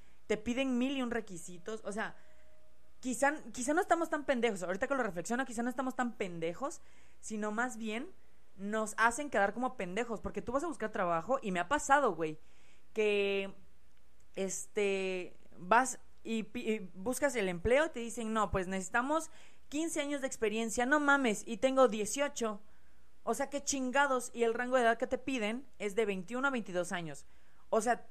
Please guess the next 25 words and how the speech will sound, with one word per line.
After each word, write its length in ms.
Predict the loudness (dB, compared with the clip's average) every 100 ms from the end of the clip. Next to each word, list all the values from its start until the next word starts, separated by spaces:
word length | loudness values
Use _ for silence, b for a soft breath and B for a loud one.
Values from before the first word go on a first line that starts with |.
| 0
tuve 200 | 2 4
que 100 | 6
haber 180 | 6 6
trabajado 300 | 4 6 4
desde 220 | 4 2
el, 340 | 2 0 0
desde 220 | 2 2 0
que 100 | -2
tenía 200 | 0 2
un 120 | 2
año 260 | 4 2
hasta 180 | 0 0
los 160 | -2 -2
quince, 260 | -4 -4
güey. 400 | -4 0 0 0 b b b -4
O 80 | -2
sea, 120 | 0
se 100 | -2
me 60 |
hace 100 | -2
una 120 | 0 2
mamada, 540 | 2 2 2 4 2
güey, 280 | 0 -6 -6
o 80 | -8
sea, 300 | -6 -8